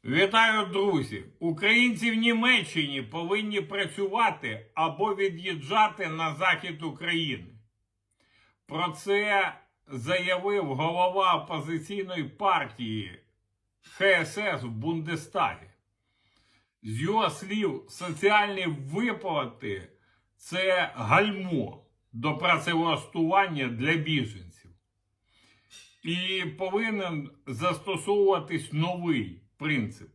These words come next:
почати працювати чи повернутись в безпечні райони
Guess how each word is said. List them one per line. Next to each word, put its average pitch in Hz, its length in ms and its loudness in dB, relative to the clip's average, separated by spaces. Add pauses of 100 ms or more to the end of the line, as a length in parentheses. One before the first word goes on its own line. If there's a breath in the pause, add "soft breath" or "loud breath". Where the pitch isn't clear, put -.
(160)
почати 160 880 -2 (320)
працювати 170 880 0
чи 165 340 0
повернутись 156 1160 -6 (320 soft breath)
в 120 80 -10
безпечні 160 800 -4
райони 147 680 -2